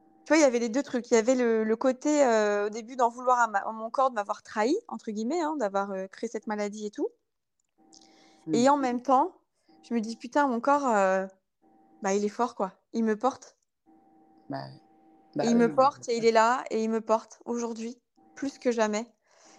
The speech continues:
Speaker 1: Et, et ça, ça a été, euh, aussi, euh,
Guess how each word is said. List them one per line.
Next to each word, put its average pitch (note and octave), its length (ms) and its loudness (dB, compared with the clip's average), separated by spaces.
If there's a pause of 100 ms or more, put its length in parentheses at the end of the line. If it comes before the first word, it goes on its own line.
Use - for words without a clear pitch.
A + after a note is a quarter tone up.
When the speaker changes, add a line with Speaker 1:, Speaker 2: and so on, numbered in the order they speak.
(160)
Speaker 1:
Et, A3 540 2
et - 20 0
ça, D4 240 2
ça D4+ 140 0
a - 20 4
été, A#3+ 340 2
euh, G#3 520 2
aussi, C#4 480 -4
euh, G#3 340 0